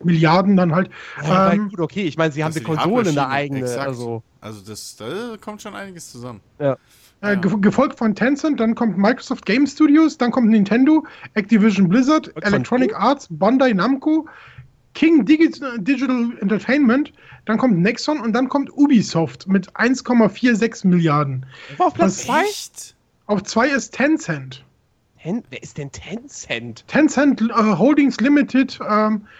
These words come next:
Speaker 1: eine chinesische Firma, eine
Speaker 3: Ah.
Speaker 1: Invest-, äh, Investment Holding, ähm,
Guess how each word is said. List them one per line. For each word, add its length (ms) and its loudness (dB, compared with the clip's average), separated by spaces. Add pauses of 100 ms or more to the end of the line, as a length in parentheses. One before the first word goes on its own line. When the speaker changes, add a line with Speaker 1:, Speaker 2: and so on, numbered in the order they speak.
(180)
Speaker 1:
eine 240 4
chinesische 580 2
Firma, 420 4
eine 200 0
Speaker 3:
Ah. 80 -2
Speaker 1:
Invest-, 380 2
äh, 580 -2
Investment 460 0
Holding, 480 2 (440)
ähm, 520 0